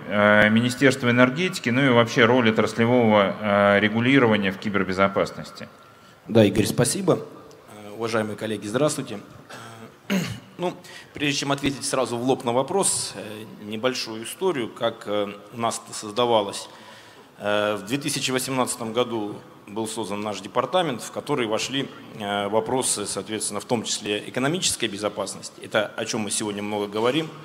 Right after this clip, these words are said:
Speaker 2: кто на что тратит деньги и как. Второй вопрос. Э,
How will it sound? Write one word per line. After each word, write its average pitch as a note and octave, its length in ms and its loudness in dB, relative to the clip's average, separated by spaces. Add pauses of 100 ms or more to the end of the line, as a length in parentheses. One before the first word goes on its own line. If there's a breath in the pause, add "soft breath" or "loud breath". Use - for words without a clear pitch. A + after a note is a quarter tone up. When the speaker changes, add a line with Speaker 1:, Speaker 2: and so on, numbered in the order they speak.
(280 loud breath)
Speaker 2:
кто D#3+ 240 0
на B2 180 -2
что - 180 -6
тратит A2 400 -4
деньги A#2 320 -4
и A#2 60 -2
как. G2+ 320 -8 (540 loud breath)
Второй C3+ 460 4
вопрос. A#2+ 800 0
Э, G#2 480 -2